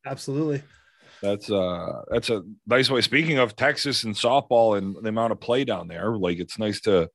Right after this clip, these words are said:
Speaker 2: nice to see a team from up here. So we have, we, we, listen, look at this. No offense to the Long Island and Jersey boys, but New England, New England just winning tournaments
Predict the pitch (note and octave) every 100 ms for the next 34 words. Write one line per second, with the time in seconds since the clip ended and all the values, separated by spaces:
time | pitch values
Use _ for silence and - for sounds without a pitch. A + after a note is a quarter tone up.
0 | _ - - _ - G#2+ G2 G#2 F#2 G#2+
1 | G2 F2+ G#2 F#2 F#2 F2+ - G2+ F2 G2+
2 | G2 G#2 G2+ G2+ F2 - G#2+ A#2 D#2+ A2
3 | - F#3+ - F#3+ B3 A#3 - - - _
4 | _ _ _ _ _ _ _ _ _ _
5 | - G#3 - G3 F#3+ - D3+ C3 A#2+ A2+
6 | G#2+ A#2+ A#2+ A#2+ B2+ C3 A#2 G2 G2 B2+
7 | D#3 F2+ D#2+ E2+ - F#2+ E2 _ _ _
8 | - G2 A2+ F#3 G3 G2 E2 E2 F2+ C#3
9 | C4 C#4+ G#3+ E3 - - A2+ E3 A#3 F#3+
10 | E3+ A3 A3+ C3